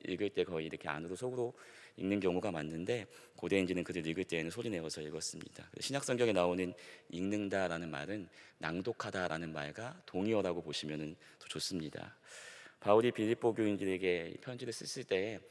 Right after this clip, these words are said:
이렇게 한 자리에 모여서 이 편지를 누군가 앞에서 낭독하고 회중들이 듣는 그 상황을 염두에 두고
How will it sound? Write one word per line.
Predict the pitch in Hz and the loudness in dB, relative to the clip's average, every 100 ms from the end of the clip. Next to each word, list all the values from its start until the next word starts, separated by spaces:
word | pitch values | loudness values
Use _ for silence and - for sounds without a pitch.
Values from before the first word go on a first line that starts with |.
| - - - | -20 -20 -20
이렇게 | - - | -12 -6
한 | 180 170 | -2 2
자리에 | 107 98 98 92 87 85 - - | 4 6 8 6 4 -2 -10 -14
모여서 | - 82 85 85 135 147 - - - - | -4 0 2 4 2 2 -4 -20 -20 -12
이 | - | -10
편지를 | - 139 139 131 165 208 - - - | -2 0 2 4 4 0 -12 -20 -12
누군가 | 90 110 101 90 | -6 -2 -2 -2
앞에서 | 85 - 85 87 80 82 - - | -4 -4 -4 -2 -6 -8 -16 -10
낭독하고 | 82 78 80 104 - 82 - 135 - - - - _ - | -6 -4 -6 -8 -6 -8 -2 -2 -2 -12 -20 -20 _ -4
회중들이 | 143 151 120 | -2 -2 -2
듣는 | - 92 92 110 110 85 - | -4 -2 2 2 2 -2 -8
그 | 90 | -8
상황을 | 127 131 123 127 90 | -2 0 2 2 2
염두에 | 80 90 104 95 | 0 0 0 0
두고 | 85 127 156 | 0 -4 -4